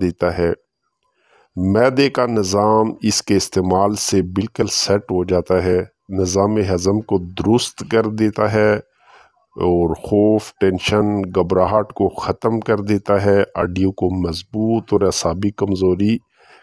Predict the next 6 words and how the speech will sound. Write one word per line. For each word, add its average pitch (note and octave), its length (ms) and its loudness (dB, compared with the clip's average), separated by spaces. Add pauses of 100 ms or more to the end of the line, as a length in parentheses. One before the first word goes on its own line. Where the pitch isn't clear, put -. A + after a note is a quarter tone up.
(120)
کا A2 120 0
مکمل C3+ 760 0
خاتمہ G2 440 -2
کر D#2+ 180 -2
دیتا D2 440 -6
ہے۔ - 280 -14